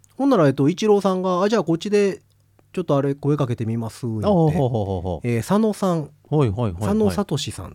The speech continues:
Speaker 1: ていう、まあ、えーと、この人も、まあ、だ-、大先輩
Speaker 2: そうですね。
Speaker 1: の大ベテランなんですけども。
Speaker 2: はいはいはいはい。
Speaker 1: うん。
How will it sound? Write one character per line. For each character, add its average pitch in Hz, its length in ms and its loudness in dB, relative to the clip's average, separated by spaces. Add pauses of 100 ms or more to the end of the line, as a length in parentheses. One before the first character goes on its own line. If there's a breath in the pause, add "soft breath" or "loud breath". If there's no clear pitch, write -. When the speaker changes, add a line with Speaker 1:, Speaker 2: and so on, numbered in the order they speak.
(160)
Speaker 1:
て 104 80 -10
い 87 160 -10
う、 85 260 -10 (640 soft breath)
ま 196 160 2
あ、 139 80 2 (300)
え 127 260 -4
ー 117 60 -6
と、 110 920 -6 (260)
こ 165 160 -2
の 180 220 0
人 175 260 -6
も、 139 140 0
ま 165 120 2
あ、 - 40 2
だ-、 147 160 2
大 143 260 0
先 170 180 2
輩 104 280 -4 (680)
Speaker 2:
そ 165 180 4
う - 40 6
で - 40 0
す 120 100 -6
ね。 123 100 0
Speaker 1:
の 127 60 4
大 131 100 4
ベ 123 120 0
テ 104 100 -4
ラ 90 120 -6
ン 87 40 -8
な 85 100 -12
ん 90 60 -10
で 85 60 -12
す - 60 -18
け - 60 -8
ど 113 80 -4
も。 143 120 2
Speaker 2:
は - 40 -6
い 80 40 -12
は - 20 -18
い - 20 -20
は - 0 -
い - 0 -
は 82 40 -20
い。 - 40 -20 (520 soft breath)
Speaker 1:
う 131 100 0
ん。 87 340 -6